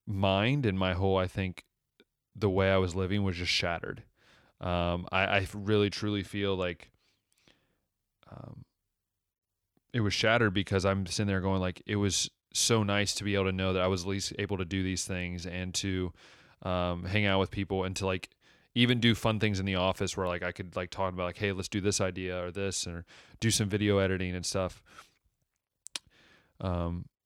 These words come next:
and be able to hang out with friends, go to staff houses and, and all these different things, um, go out to eat, you know, or whatever. Um,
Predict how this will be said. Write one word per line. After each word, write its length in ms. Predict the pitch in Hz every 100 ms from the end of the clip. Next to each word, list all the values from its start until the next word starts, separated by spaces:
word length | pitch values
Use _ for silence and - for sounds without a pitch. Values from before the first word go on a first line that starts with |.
| _ _ _ _ -
and 160 | 101
be 80 | 98
able 120 | 104
to 40 | 92
hang 120 | 98
out 100 | 95
with 80 | 92
friends, 380 | - 95 92 -
go 140 | 104
to 180 | 98 98
staff 360 | - - 98 90
houses 720 | 95 92 87 - 92 90 87
and, 300 | 87 85 90 -
and 220 | 92 92
all 180 | - 139
these 160 | 160 101
different 280 | 110 90 80
things, 640 | 131 110 92 92 - - _ _ _ _ -
um, 260 | 87 85 90
go 120 | 98
out 120 | 95
to 120 | -
eat, 240 | 95 92 - -
you 100 | 95
know, 160 | 87 87
or 160 | 87 90
whatever. 500 | 92 101 92 90 87 _ _ _ _ _ _ _ _ _ _ - - - _ 110
Um, 520 | 95 92 90 90